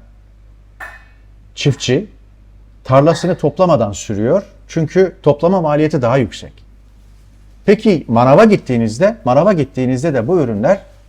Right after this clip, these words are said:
ya fahiş fiyatla satılıyor ya da olgun ürün adı altında günü geçmiş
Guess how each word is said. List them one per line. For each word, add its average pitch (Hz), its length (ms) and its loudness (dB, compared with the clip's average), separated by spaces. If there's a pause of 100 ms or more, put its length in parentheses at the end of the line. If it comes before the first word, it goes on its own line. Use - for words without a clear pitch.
(280)
ya 131 220 4
fahiş 180 340 0
fiyatla 196 280 0
satılıyor 190 460 -2
ya 175 160 0
da 165 160 2
olgun 160 360 2
ürün 170 200 0
adı 131 240 0
altında 110 600 0 (340)
günü 160 200 2
geçmiş - 560 -2